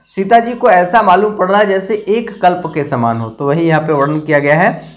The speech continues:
कि "निमिष विहात कल्प समते ही", यानी सीता जी का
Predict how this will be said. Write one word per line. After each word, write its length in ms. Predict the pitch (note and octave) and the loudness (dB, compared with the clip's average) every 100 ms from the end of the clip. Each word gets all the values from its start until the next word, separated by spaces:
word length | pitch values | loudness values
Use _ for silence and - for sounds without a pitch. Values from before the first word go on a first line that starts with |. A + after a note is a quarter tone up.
| _ | _
कि 120 | G3 | 0
"निमिष 440 | F#3 E3 F#3+ B3+ B3 | 0 2 2 0 0
विहात 800 | G3+ E3+ D3+ D#3+ G#3 A#3+ A3+ - | 0 2 4 4 4 2 -4 -2
कल्प 260 | E3+ G3 G#3+ G#3+ | 0 0 -2 -4
समते 340 | F#3 E3 E3 | -4 -4 -4
ही", 240 | D3+ C3+ - - - | -4 -4 -8 -16 -4
यानी 180 | F#3 G#3+ | 0 0
सीता 420 | G#3 G3+ G3+ A#3+ | -2 -2 2 2
जी 200 | G#3 A#3 | 2 -4
का 360 | A3+ A#3 B3+ | 2 4 2